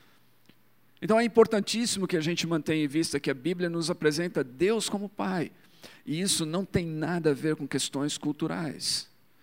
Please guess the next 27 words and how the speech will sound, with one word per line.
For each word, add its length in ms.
Porque 200
uma 140
outra 300
coisa 240
que 60
a 40
gente 180
vai 100
encontrar 380
no 80
nosso 240
tempo 320
hoje 160
é 20
que 60
as 80
pessoas 260
vão 100
falar, 240
"Olha, 220
isso 240
era 100
de 80
uma 220
cultura, 800
né, 200
patriarcal." 920